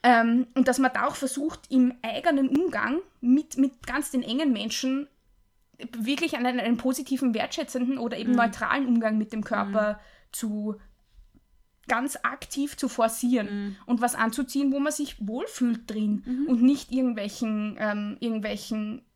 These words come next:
Speaker 1: Normen, ähm, an, anbiedern, auf die man gerade
Speaker 2: Mhm.
Speaker 1: eh keine Lust
Speaker 2: Mhm.
Speaker 1: hat.
Speaker 2: Mhm.
Speaker 1: Und ich find, das ist auch, ähm, ganz wichtig, da hat Laurie Penny gute Sachen dazu geschrieben, dass Schminken und sich schön herrichten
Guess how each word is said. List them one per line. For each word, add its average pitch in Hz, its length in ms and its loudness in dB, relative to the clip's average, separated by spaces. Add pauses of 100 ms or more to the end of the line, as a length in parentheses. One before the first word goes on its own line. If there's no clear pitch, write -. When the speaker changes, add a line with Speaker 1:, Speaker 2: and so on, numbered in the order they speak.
(120)
Speaker 1:
Normen, 214 760 -2 (720)
ähm, 214 380 2
an, 226 540 -2
anbiedern, 233 680 0
auf 233 120 -4
die 233 80 -4
man 226 140 -2
gerade 220 160 0
Speaker 2:
Mhm. 208 80 -2
Speaker 1:
eh - 20 -14
keine 208 220 -4
Lust 208 300 -6
Speaker 2:
Mhm. 208 40 -6
Speaker 1:
hat. - 180 -12 (180)
Speaker 2:
Mhm. 233 260 -10
Speaker 1:
Und - 60 -12
ich 233 100 -2
find, 262 180 2
das 254 140 -4
ist 247 120 -6
auch, 220 360 -2
ähm, 208 300 -4 (640)
ganz 233 260 2
wichtig, 247 240 0
da 240 80 4
hat 233 100 -2
Laurie 226 260 0
Penny 233 360 -2
gute 247 240 -2
Sachen 240 320 -2
dazu 233 220 -2
geschrieben, 233 500 -2 (1000)
dass 233 180 4
Schminken 294 440 4
und 262 100 2
sich 262 180 -2
schön 220 180 -2
herrichten 269 640 -2